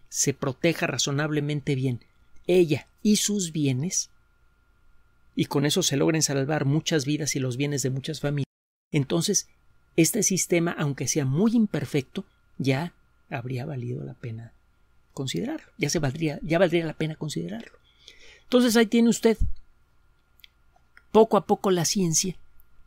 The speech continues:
va convirtiendo en posible lo imposible.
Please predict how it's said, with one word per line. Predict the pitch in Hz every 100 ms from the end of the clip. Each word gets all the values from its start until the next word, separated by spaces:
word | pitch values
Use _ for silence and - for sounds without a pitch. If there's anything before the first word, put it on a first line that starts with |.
| _ -
va | 175 180
convirtiendo | 208 175 160 143 175 156 156
en | 147 139
posible | 151 139 151 131 131 - _ _ _ -
lo | 135
imposible. | 139 135 139 214 -